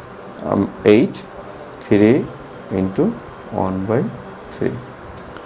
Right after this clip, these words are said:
তো বা আমরা এখন একটু চেষ্টা করি এটাকে করার। দেখেন এই যে root over eight লিখছি আমরা, এটাকে আমরা লিখতে পারি, আমি যদি একবারে লিখি আপনারা বুঝতে পারবেন কি না সেটা আমি জানি না, যাই হোক, তারপর আমি একবারে লিখে দেওয়ার চেষ্টা করতেছি।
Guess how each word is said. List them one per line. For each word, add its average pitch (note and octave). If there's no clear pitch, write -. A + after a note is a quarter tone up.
তো A2
বা G#2+
আমরা C3
এখন D3
একটু D#3
চেষ্টা D3+
করি D3+
এটাকে D3+
করার। D3+
দেখেন B2
এই C3
যে E3
root C#3+
over D3+
eight C3
লিখছি B2+
আমরা, A2
এটাকে A#2+
আমরা B2
লিখতে A#2
পারি, A#2
আমি A#2
যদি D3+
একবারে C#3+
লিখি E3+
আপনারা C#3+
বুঝতে A#2+
পারবেন C#3+
কি D3+
না C#3+
সেটা C3
আমি C#3
জানি C3
না, D3+
যাই C#3+
হোক, C#3+
তারপর B2
আমি C3+
একবারে A#2+
লিখে A#2
দেওয়ার A#2
চেষ্টা A#2+
করতেছি। A#2